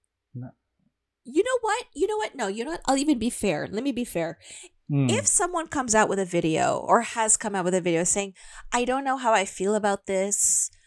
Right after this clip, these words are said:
Speaker 2: I would still have concerns. Is this
Speaker 1: Mm-hmm, mm-hmm.
Speaker 2: cleared with the health department? What are their precautions? Because I still, s-, I'm still scared." Or what-, you know, I, I would respect that.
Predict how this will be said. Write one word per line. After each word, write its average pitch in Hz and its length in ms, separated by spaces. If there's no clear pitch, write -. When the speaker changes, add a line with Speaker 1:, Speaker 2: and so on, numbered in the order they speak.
Speaker 2:
I 202 160
would 190 160
still 196 240
have 180 160
concerns. 202 1400
Is 151 240
this 117 320
Speaker 1:
Mm-hmm, 135 80
mm-hmm. 107 80
Speaker 2:
cleared 202 400
with 180 160
the 180 120
health 208 360
department? 208 1040
What 190 240
are 196 80
their 175 160
precautions? 190 1040
Because 185 400
I 180 80
still, 156 240
s-, - 320
I'm 180 120
still 170 240
scared." 202 600
Or 175 160
what-, - 80
you 311 160
know, 415 80
I, - 160
I 269 80
would 277 160
respect - 400
that. 147 240